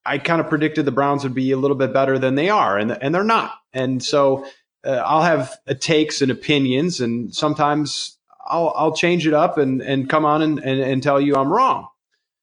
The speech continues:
Or, or I'll keep defending myself and, and, and the reasons why. And I think that brings a lot of value. And you guys come back and talk and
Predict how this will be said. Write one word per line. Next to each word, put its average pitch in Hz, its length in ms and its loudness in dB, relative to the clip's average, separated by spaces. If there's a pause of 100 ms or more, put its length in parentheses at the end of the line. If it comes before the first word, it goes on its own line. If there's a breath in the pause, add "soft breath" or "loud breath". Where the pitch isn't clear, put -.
(320)
Or, 139 260 2
or 143 240 4
I'll 165 120 4
keep 165 240 -2
defending 226 420 0
myself 107 640 0
and, 113 160 -2
and, 113 460 -2
and 127 120 -2
the 120 80 -2
reasons 123 440 0
why. 160 240 4
And 113 100 2
I 110 60 2
think 123 180 -2
that 120 160 0
brings 123 240 -2
a 120 60 0
lot 120 160 4
of 104 60 -4
value. 117 440 2
And 107 100 0
you 110 120 0
guys 110 260 2
come 113 160 0
back 113 260 0
and 104 120 -6
talk 113 300 0
and 98 180 -4